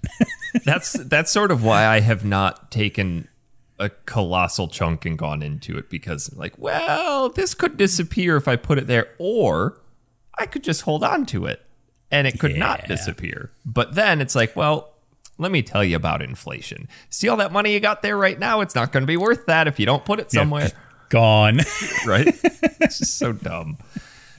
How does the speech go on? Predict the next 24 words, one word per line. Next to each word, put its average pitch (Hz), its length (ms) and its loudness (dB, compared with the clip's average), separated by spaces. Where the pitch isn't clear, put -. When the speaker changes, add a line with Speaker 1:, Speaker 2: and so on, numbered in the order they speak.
Speaker 2:
But 185 200 4
Speaker 1:
I 104 60 4
Speaker 2:
yeah, 165 140 6
Speaker 1:
bought 95 80 4
a 90 60 6
Speaker 2:
and 95 100 8
Speaker 1:
movie 90 100 4
theater 87 240 2
ticket - 240 -2
the 92 80 2
other 90 120 4
day 85 120 2
for 90 180 -2
eighteen 90 460 0
dollars. 76 420 -4
You 87 80 2
know, 78 140 -4
it's 98 180 0
all 85 220 2
over. - 260 0
<laughs> - 160 -6
Speaker 2:
I 180 160 4
have 220 220 2
a, 160 60 4